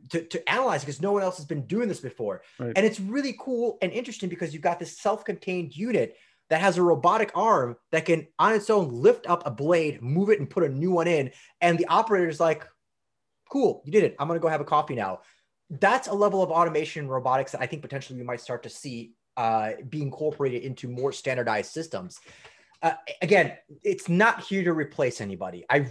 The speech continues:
Speaker 1: really,
Speaker 2: Right.
Speaker 1: really don't feel that that's the case. I don't. If anything, it's gonna be complementing the data center network compute engineer to allow them to focus on more valuable work within the business. I,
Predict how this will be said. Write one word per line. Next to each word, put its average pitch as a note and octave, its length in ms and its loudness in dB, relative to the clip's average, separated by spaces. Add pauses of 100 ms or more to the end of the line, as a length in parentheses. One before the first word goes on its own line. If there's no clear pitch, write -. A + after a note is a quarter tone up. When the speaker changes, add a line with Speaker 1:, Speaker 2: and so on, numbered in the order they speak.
(240)
Speaker 1:
really, F3 420 4
Speaker 2:
Right. F3 140 -8
Speaker 1:
really C#3+ 480 -2
don't C#3 380 0
feel C3+ 300 -2
that A2+ 120 0
that's A2+ 240 -2
the A2+ 80 -8
case. G2 420 -8
I B2 140 0
don't. A2 420 0
If G2+ 200 -10
anything, F#3+ 380 -4
it's - 100 -8
gonna C#3+ 180 -4
be C3 300 -8 (420)
complementing D#3+ 840 0
the A#2 120 -10
data D3 320 -2
center C#3+ 420 0
network C3+ 640 0 (100)
compute G3 560 -8
engineer C3+ 680 2 (160)
to D#3+ 100 -4
allow D#3+ 400 2
them D#3 180 -2
to C3 60 -6
focus C#3 440 -4
on C3 300 -2
more B2+ 440 0
valuable B2+ 600 -2
work A#2+ 320 -4
within G#2+ 220 -8
the G2+ 60 -6
business. G#2 440 -8 (400)
I, E3 140 -2